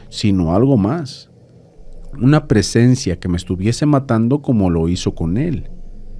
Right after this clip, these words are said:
Deseaba que estuviese vivo para poder hablarlo, pero ni siquiera tenía contacto con su familia para compartir mi malestar.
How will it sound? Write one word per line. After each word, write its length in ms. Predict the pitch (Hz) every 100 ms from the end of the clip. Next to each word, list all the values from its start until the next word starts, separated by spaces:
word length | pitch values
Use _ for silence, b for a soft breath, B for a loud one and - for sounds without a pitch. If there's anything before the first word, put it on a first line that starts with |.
| b b -
Deseaba 520 | 92 - 120 139 135
que 200 | 104 95
estuviese 640 | - - 90 104 131 170
vivo 500 | 151 139 117 135 - b b b
para 220 | 101 101
poder 280 | - 98 117
hablarlo, 640 | 135 110 131 165 131 78 - b b b -
pero 240 | 110 107
ni 120 | 104
siquiera 440 | - 107 127 143 147
tenía 300 | 117 123 135
contacto 540 | 139 135 127 - 151
con 180 | 151 151
su 120 | 165
familia 580 | 151 151 143 127 131 135
para 180 | 107 87
compartir 720 | 95 87 90 87 - 107 107
mi 140 | 110
malestar. 880 | 101 85 80 - - 117 135 -